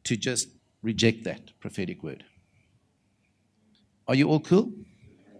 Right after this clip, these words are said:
So we're, we're a guy in our church. Um, they used to be in Spirit Word. And, uh, somebody came up to me and said, "The Lord showed me your sin. And, uh,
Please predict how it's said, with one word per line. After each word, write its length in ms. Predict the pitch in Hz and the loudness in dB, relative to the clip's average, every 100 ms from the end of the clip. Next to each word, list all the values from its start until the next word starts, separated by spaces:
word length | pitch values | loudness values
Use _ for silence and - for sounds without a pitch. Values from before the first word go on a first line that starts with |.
| _ _ _ _ _ _ _ | _ _ _ _ _ _ _
So 240 | - 123 - | 0 2 2
we're, 280 | 127 123 - | 0 0 -2
we're 160 | 123 123 | 0 0
a 40 | |
guy 280 | 110 131 139 | 6 6 6
in 80 | 139 | 4
our 120 | 131 | 0
church. 420 | - 127 107 - - _ _ - - - - | 0 0 -2 -6 -12 _ _ -20 -20 -20 -8
Um, 240 | 104 104 | -4 -4
they 80 | 107 | -2
used 200 | 123 120 | -2 -2
to 40 | - | -4
be 80 | 110 | -4
in 60 | |
Spirit 320 | 101 - 110 | -4 -4 -4
Word. 240 | 107 104 92 - - - - - | -2 -4 -4 -16 -20 -20 -20 -10
And, 260 | 107 110 104 | -4 -2 0
uh, 100 | 98 | 2
somebody 380 | - 143 131 120 | 4 6 6 4
came 240 | - 123 | 4 4
up 120 | 120 | 2
to 80 | - | -4
me 60 | 110 | -6
and 80 | 101 | 2
said, 380 | - 104 104 | 2 2 -8
"The 80 | 98 | -6
Lord 180 | 113 131 | -2 0
showed 280 | - 127 104 | 2 2 2
me 80 | 113 | 0
your 160 | 113 | 0
sin. 440 | 98 - 104 - - _ _ _ _ _ _ - | 2 4 2 -4 -18 _ _ _ _ _ _ -8
And, 280 | 107 104 | -4 -4
uh, 220 | 101 101 | -4 -6